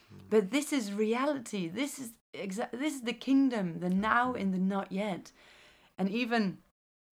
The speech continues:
Speaker 2: last month, I had, um, I felt that, that, you know, there was a breakthrough in my pain. I had a Tuesday morning with no pain, and I felt Jesus say, "Share it." And I, I, and I said to Jesus, "But I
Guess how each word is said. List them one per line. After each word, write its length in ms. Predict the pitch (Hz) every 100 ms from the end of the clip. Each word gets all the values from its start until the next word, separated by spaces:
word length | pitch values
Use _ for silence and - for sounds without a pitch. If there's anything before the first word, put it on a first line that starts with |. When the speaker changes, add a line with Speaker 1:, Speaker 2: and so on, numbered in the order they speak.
| - 180
Speaker 2:
last 340 | 196 185 185
month, 400 | 190 220 214 - -
I 100 | 185
had, 260 | 180 185 - -
um, 320 | 185 156 156 - -
I 80 | 175
felt 360 | - 208 -
that, 200 | 180 156
that, 220 | 180 170 -
you 140 | 175 160
know, 100 | 180
there 100 | 196
was 140 | 185
a 60 | 165
breakthrough 500 | 214 226 - 175 170
in 80 |
my 140 | 165 160
pain. 420 | - 233 208 160 - - _
I 60 | 190
had 180 | 185 185
a 60 |
Tuesday 440 | 170 - 214 202 180
morning 420 | 180 202 214 175
with 160 | 165 165
no 220 | 170 165
pain, 340 | 160 190 196
and 120 | 160 160
I 100 | 160
felt 340 | - 180 170
Jesus 300 | 185 170 156
say, 260 | - 160 151 - - - _
"Share 400 | - - 208 254
it." 200 | 196 - - _ _ _ - _ -
And 120 | 190
I, 160 | 190 185
I, 100 | 196
and 240 | 185 180 190
I 60 |
said 260 | 180 - 180
to 100 | -
Jesus, 280 | - 190 165
"But 160 | 190
I 120 | 185